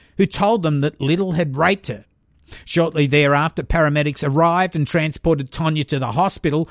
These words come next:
where she was treated for her injuries.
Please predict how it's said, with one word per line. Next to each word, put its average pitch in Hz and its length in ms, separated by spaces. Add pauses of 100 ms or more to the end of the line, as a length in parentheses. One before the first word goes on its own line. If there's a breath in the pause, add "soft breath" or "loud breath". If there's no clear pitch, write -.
(160 loud breath)
where 196 160
she - 140
was 196 180
treated 185 480
for 165 120
her 139 280
injuries. 185 680